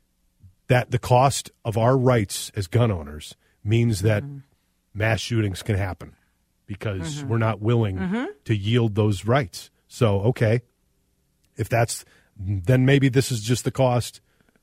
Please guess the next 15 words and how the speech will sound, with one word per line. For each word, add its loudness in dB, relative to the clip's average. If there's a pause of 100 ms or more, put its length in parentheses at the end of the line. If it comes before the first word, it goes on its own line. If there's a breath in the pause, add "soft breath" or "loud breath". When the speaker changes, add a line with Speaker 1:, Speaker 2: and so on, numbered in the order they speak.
(200)
Speaker 1:
of -2
doing 2
business, -2
uh, -6
with -4
Speaker 2:
Mm-hmm. -8
Speaker 1:
significant -2
amounts 0
of -4
money -2
and -4
people -6 (460)
it's -4
a -6
cliche, -2